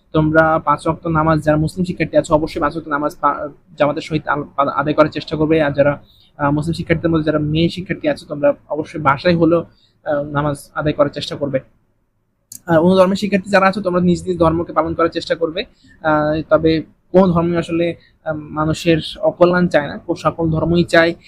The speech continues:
মানুষের, আহ, ভালো হোক। কোন ধর্ম, তোমরা যে নিজ নিজ ধর্মগ্রন্থ পড়ো, ধর্মগ্রন্থ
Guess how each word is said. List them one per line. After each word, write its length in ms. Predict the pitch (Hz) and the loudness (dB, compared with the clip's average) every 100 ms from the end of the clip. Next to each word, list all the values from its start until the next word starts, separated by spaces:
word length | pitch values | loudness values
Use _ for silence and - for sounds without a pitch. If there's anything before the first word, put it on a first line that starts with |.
| - - 156 | -20 -10 -4
মানুষের, 400 | 151 151 - 160 165 - | -2 -2 -2 -2 -4 -6
আহ, 720 | 151 147 147 147 143 - 160 | -2 -2 -2 -4 -4 -8 -2
ভালো 240 | 156 165 | 4 4
হোক। 220 | 175 180 180 - 170 | 4 2 -2 -8 -2
কোন 180 | 170 | 0
ধর্ম, 380 | 165 160 160 165 156 - _ - | 2 0 -2 -4 -6 -12 _ -4
তোমরা 160 | 160 | 2
যে 60 | 170 | 2
নিজ 220 | 170 170 | 2 0
নিজ 100 | 175 | 0
ধর্মগ্রন্থ 480 | 156 156 175 220 214 202 | 2 0 2 0 0 0
পড়ো, 220 | 151 175 | 0 0
ধর্মগ্রন্থ 440 | 180 151 156 156 | 4 2 2 -8